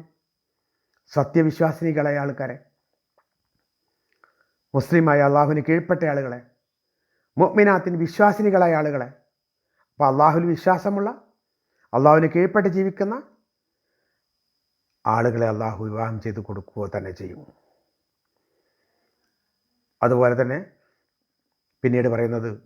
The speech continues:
മുസ്ലിമാത്തിൻ, മുഅ്മിനാത്തിൻ, ഖാനിതാത്തിൻ, അതേപോലെ അള്ളാഹുവിനെ, അള്ളാഹുവിന്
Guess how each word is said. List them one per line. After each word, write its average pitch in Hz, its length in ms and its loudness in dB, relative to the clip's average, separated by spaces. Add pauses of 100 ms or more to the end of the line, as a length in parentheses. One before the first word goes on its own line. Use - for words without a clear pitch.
(1400)
മുസ്ലിമാത്തിൻ, 120 680 -4
മുഅ്മിനാത്തിൻ, 117 540 -10 (760)
ഖാനിതാത്തിൻ, 196 720 4 (1400)
അതേപോലെ 110 440 -2 (2250)
അള്ളാഹുവിനെ, 120 560 -2 (2500)
അള്ളാഹുവിന് 123 480 0